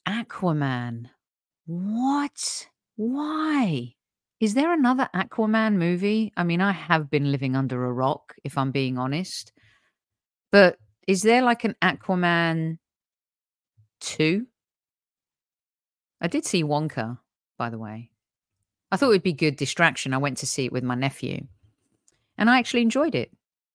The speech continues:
I can't believe it didn't get any nominations for product, production design and set decoration. Don't veer me off track here where I start talking about Oscar nominations and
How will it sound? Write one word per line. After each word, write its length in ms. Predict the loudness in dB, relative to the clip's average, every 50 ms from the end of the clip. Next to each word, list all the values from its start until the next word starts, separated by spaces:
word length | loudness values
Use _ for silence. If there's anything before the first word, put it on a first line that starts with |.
| _ -6
I 60 | -4
can't 260 | -2 0 -2 -2 -2
believe 200 | 0 0 0 -2
it 60 | -2 -4
didn't 180 | -6 -4 -4
get 140 | -2 -2 -2
any 220 | 0 0 -2 -2
nominations 800 | -2 0 0 2 2 2 2 2 2 2 0 0 -2 -4 -4 -4
for 280 | -4 -2 -2 -2 -2 -2 _ _ -4
product, 440 | 0 2 2 2 2 0 _ -6 -6 -6 -6 -6 -4
production 420 | -2 -2 -2 -2 -2 -4 -4 -2
design 340 | -2 -2 0 0 0 0 0
and 120 | 0 -2
set 240 | 0 0 -2 -2 -2
decoration. 720 | -2 -4 -2 -2 -2 0 0 -2 -4 -6 -6 -6 -6 -8 -8 -10 _ _ _ _ _ _ _ _ _ _ _ _ _ 6
Don't 300 | 8 8 8 6 2 -4 _ _ _ _ _ _ _ _ -20 -12
veer 280 | -6 0 4 6 6 6
me 180 | 4 2 2 2
off 280 | 2 0 -2 -4 -10
track 340 | -4 2 4 4 4 2 0
here 420 | -2 0 0 2 0 0 -4 -6 -10 _ _
where 180 | 0 4 4 4
I 60 | 4
start 320 | 4 2 2 0 0 0
talking 300 | 0 -2 -2 -2 -2 -2
about 260 | 0 0 0 0 0 0
Oscar 280 | -2 -4 -4 -4 -4
nominations 720 | -2 -2 -2 -2 -2 -2 -2 -4 -4 -6 -6 -6 -4 -4
and 240 | -4 -4 -4 -4 -6